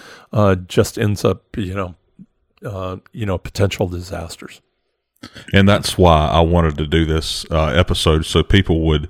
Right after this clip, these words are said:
Speaker 2: could listen to it and, and actually go back and listen to it again if you're going to shoot it, so that you have any questions with rules or how it's shot, you can come here and listen to 'em. But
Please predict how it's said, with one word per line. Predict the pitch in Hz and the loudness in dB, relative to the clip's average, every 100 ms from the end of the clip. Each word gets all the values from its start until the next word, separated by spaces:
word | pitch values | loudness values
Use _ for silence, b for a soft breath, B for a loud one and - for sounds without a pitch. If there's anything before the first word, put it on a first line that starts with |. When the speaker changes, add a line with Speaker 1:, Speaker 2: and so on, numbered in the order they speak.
| b b b b b | b b b b b
Speaker 2:
could | 101 | 4
listen | 98 117 - 92 | 6 4 4 2
to | 101 90 | 6 6
it | 85 | 6
and, | 87 | 4
and | 67 85 | 2 2
actually | 92 82 - 82 | 2 2 -4 -2
go | 85 87 | 0 2
back | 87 85 | 2 0
and | 82 | -2
listen | 85 - 76 | -4 -4 -2
to | 82 | -2
it | |
again | 78 92 95 85 | 0 2 4 2
if | - | -2
you're | 85 | -2
going | 82 78 | 0 -2
to | |
shoot | - 92 80 | -2 -2 0
it, | 80 _ b b b b | -2 _ b b b b
so | - - 82 | -8 -2 0
that | 80 | 0
you | 90 | 0
have | 85 | 0
any | 76 | -2
questions | - 78 76 - 78 | -2 -2 -2 -6 -8
with | 78 | -8
rules | 78 78 82 80 80 78 | -4 0 0 0 -4 -6
or | 71 | -8
how | 80 82 73 | -4 -4 -4
it's | - | -6
shot, | - 80 73 - - b b b b | -2 0 0 -4 -16 b b b b
you | - 85 | -14 -8
can | |
come | 85 85 | -2 0
here | 80 | 2
and | 78 | 0
listen | 78 78 78 | -2 -4 -6
to | 80 | -4
'em. | 76 76 | -4 -4
But | 73 | -8